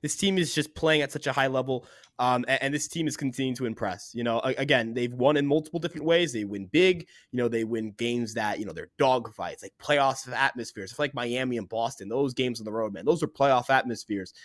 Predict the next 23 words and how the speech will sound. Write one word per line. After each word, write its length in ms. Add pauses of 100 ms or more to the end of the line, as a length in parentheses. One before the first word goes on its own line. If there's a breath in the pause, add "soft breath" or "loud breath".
(140 loud breath)
This 140
team 200
stepped 380
up, 200
and 120
as 160
you 60
mentioned, 240
they 280
broke 300
their 160
hearts. 480 (220)
They 120
broke, 540 (340 soft breath)
the 100
Celtics 580
have 140
been 100
free 240
falling 320
since 240
we've, 180 (140)
we, 160